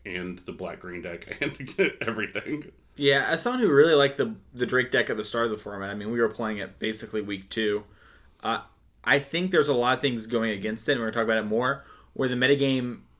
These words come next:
Speaker 2: is, like, kind of rewarding spot removal, and it's lining up pretty well against the Drakes, which is making it harder and making you have to lead on maximize velocity more, which is not a place that I particularly like to be. It doesn't mean that it's wrong.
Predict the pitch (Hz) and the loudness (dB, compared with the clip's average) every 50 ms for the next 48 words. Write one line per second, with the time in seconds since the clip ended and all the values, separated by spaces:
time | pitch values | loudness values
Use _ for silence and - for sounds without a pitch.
0 | _ - 123 120 - 127 113 - - - - 117 123 135 131 123 127 123 117 113 | _ -6 -6 -2 0 0 -2 -2 -2 -4 -2 0 0 0 0 0 0 2 4 4
1 | 117 113 110 104 - - - 110 110 117 107 123 135 139 147 147 165 170 175 185 | 4 2 0 -2 -6 -6 -2 0 0 0 0 0 0 -2 -2 0 0 -2 -2 -4
2 | - - _ - - 120 117 107 113 113 113 117 120 117 107 104 - 131 120 113 | -8 -14 _ -8 -4 -4 -4 -2 0 0 0 0 0 -2 -4 -6 -6 -4 -4 -2
3 | 107 110 107 113 123 135 139 139 - 156 139 156 160 170 175 - - - 120 113 | 0 0 0 0 0 -2 -4 -4 -6 -2 0 2 2 2 0 -2 -8 -10 -10 -8
4 | - 113 110 117 117 113 123 120 113 95 - - - 120 127 127 151 165 180 - | -8 -4 -2 -2 -2 -2 -4 -4 -6 -6 -6 -4 -2 -2 0 2 0 0 -2 -2
5 | - 127 123 117 - 131 113 107 113 113 113 113 110 113 120 113 113 107 110 110 | -4 -4 -4 -4 -4 -4 -4 -2 -2 -2 -2 -2 -2 -2 -2 -2 -2 -2 0 0
6 | 107 113 113 - - 117 113 110 104 110 107 101 107 113 - - 147 143 143 160 | 0 0 -2 -4 -4 -4 -4 -4 -2 -4 -4 -4 -4 -6 -6 -6 -6 -6 -4 -4
7 | 170 175 190 202 208 196 - - - - - - - - 135 120 117 135 131 131 | -2 -2 -2 -2 -2 -4 -8 -20 -20 -20 -20 -8 -4 -2 -2 0 2 2 2 2
8 | 113 - 139 120 - - 101 110 117 - - - - 120 - - 151 151 160 160 | 2 2 0 0 0 0 0 0 -2 -2 -4 -6 -6 -4 -2 0 0 0 0 0
9 | 156 - 170 165 170 180 185 185 185 - _ - - 135 135 139 143 139 131 123 | -2 -4 0 0 2 2 0 -2 -4 -8 _ -4 0 0 2 2 2 2 2 2
10 | 113 107 104 101 107 107 110 123 127 120 107 104 98 98 - | 2 0 0 -2 -4 -2 0 0 0 0 0 -2 -4 -8 -12